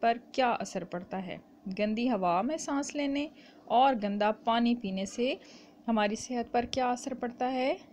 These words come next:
इसका जवाब है नंबर एक, गंदी हवा में सांस लेने से हमारे फेफड़े ख़राब हो जाते हैं,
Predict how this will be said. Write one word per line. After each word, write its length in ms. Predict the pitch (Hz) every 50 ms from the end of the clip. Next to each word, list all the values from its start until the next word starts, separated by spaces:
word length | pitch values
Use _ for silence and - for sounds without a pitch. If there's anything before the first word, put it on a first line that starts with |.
| - - - - - - -
इसका 240 | - - - - 320
जवाब 380 | 254 220 220 214 208 214 208 226
है 320 | 233 240 262 285 285 208
नंबर 240 | 214 220 208 214 208
एक, 160 | 233 240 233 -
गंदी 240 | 214 208 220 247 254
हवा 340 | 220 226 190 196 196 202 247
में 140 | 330 330 320
सांस 360 | - - 269 240 240 240 -
लेने 240 | 240 226 214 220 233
से 140 | 240 - 254
हमारे 340 | 240 233 220 202 202 208 214
फेफड़े 400 | 208 - - 214 - - 233 226 240
ख़राब 400 | - 226 190 180 170 170 180 190
हो 60 | 196
जाते 320 | 190 - 214 202 - - 233
हैं, 220 | 233 247 269 349